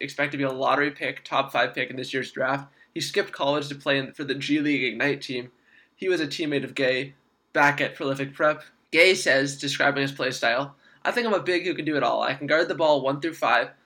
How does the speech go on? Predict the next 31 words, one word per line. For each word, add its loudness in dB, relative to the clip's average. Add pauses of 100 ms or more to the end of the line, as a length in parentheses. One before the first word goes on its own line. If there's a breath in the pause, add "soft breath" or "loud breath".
(180 soft breath)
I -4
can -8
run 0
the -4
floor. 0
I 0
can -6
shoot, -2
and -10
I -4
can -4
handle -2
the 0
ball. -4 (580)
I 0
don't 4
like 0
to -10
say 2
it, 0
but 2
I 4
think 0
I'm 2
a -4
unicorn. -2
I 0
can -6
do 0
it -2
all." 0